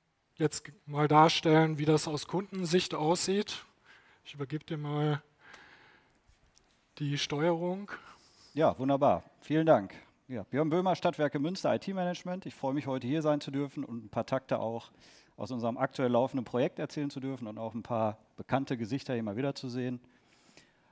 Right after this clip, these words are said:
Speaker 2: Ähm, einsteigen möchte ich nochmal. Bernhard hat schon viele Gründe gesagt, warum wir den Integration Layer brauchen. Was ist denn nochmal unsere spezielle Motivation für uns, für mich, für die Stadtwerke Münster, uns auch mit dem Thema zu beschäftigen?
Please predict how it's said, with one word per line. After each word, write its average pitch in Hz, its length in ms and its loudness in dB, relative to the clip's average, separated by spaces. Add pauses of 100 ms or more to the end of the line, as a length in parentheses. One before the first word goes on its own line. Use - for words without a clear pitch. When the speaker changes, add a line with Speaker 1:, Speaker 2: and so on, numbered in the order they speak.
(100)
Speaker 2:
Ähm, 156 600 2 (1200)
einsteigen 139 520 2
möchte 135 220 -6
ich 131 60 -2
nochmal. 117 180 0
Bernhard 135 320 8
hat 127 160 0
schon 123 240 -2
viele 147 240 -4
Gründe 127 260 -4
gesagt, 113 380 -2
warum 117 140 -4
wir 117 80 -4
den 117 60 -10
Integration 113 500 -4
Layer 110 140 -2
brauchen. 170 500 0 (480)
Was 127 180 0
ist 160 140 -4
denn 147 80 4
nochmal 135 180 2
unsere 135 220 -4
spezielle 156 500 2
Motivation 151 880 -2 (400)
für - 160 -4
uns, 180 400 -2
für - 160 -8
mich, 151 220 -2
für 127 100 -8
die 107 60 -6
Stadtwerke 131 480 -2
Münster, 143 420 -2
uns 123 140 -6
auch 120 100 -6
mit 113 140 -8
dem 110 100 -8
Thema 135 240 0
zu 117 120 -8
beschäftigen? 101 600 -4